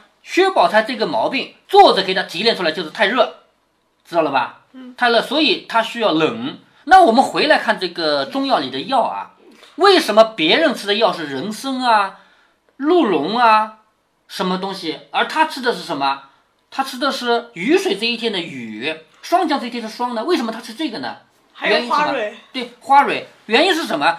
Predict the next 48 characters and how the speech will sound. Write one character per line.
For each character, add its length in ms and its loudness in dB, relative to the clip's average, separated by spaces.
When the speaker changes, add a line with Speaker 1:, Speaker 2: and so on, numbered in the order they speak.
Speaker 1:
原 200 2
因 60 4
是 140 -6
作 320 4
者， 500 -4
当 140 6
然 200 4
这 200 2
副 480 -2
药 300 4
是 180 -12
作 220 -4
者 80 -6
瞎 200 -4
编 240 -10
的， 100 -8
是 120 -16
不 80 -14
是 80 -12
啊？ 180 -8
作 220 2
者 120 0
编 240 -4
这 80 -2
个 100 0
不 140 -4
是 100 -4
胡 220 -8
编 180 -6
乱 140 -6
造 120 -6
的， 140 -8
他 160 -6
是 100 -10
有 100 -6
他 80 -6
的 80 -10
目 200 -8
的， 100 -14
有 100 -12
他 120 -8
的 80 -14
作 180 -8
用 120 -6
的。 180 -10
什 200 -4
么 120 -4
呢？ 240 2